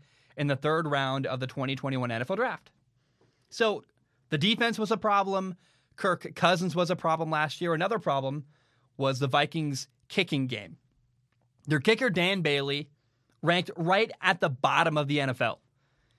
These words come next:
He made only sixty-eight percent of his field goals last year. That's dead last in the N F L.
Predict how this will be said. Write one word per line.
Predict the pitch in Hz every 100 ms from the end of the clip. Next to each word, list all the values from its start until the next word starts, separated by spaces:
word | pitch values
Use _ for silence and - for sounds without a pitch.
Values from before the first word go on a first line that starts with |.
| _ _ _
He | 196
made | 196 233 247
only | 214 202 185
sixty-eight | - 208 208 214 175 175
percent | 180 160 151
of |
his | 147
field | 143 135 131
goals | 131 123
last | 127 123 175
year. | 139
That's | 143 147 - - _ 131
dead | 170 190 202
last | 180 170 131 117 -
in | - 143
the |
N | 135
F | 131 113
L. | 110 156